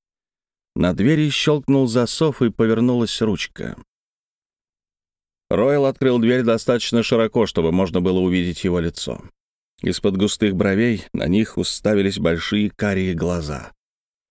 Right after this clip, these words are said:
В отросших нечесаных волосах виднелись колтуны, а растрепанная борода давно нуждалась в стрижке. На ум пришел Чарльз Мэнсон и этот безумный образ слабо вязался с человеком, который чинил в доме Милза потолочный вентилятор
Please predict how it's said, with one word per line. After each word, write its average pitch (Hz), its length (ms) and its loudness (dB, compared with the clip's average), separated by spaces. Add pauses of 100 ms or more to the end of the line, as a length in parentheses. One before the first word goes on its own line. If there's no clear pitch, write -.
(200)
В - 60 -2
отросших 151 640 0
нечесаных 135 640 2
волосах 120 480 0
виднелись 110 540 2
колтуны, 113 600 2 (440)
а 113 100 0
растрепанная 147 800 2
борода 117 560 0
давно 104 400 2
нуждалась 120 720 0
в - 40 -16
стрижке. - 760 -4 (140)
На 71 240 -2
ум - 180 0
пришел 151 440 0
Чарльз 131 380 0
Мэнсон 120 600 0 (540)
и 95 40 4
этот 127 280 2
безумный 120 520 4
образ 123 300 2
слабо 117 360 2
вязался 113 500 0
с - 40 -12
человеком, 107 680 0
который 117 420 0
чинил 107 440 2
в 98 80 -2
доме 95 280 2
Милза 101 520 2
потолочный 95 600 -2
вентилятор 76 760 -4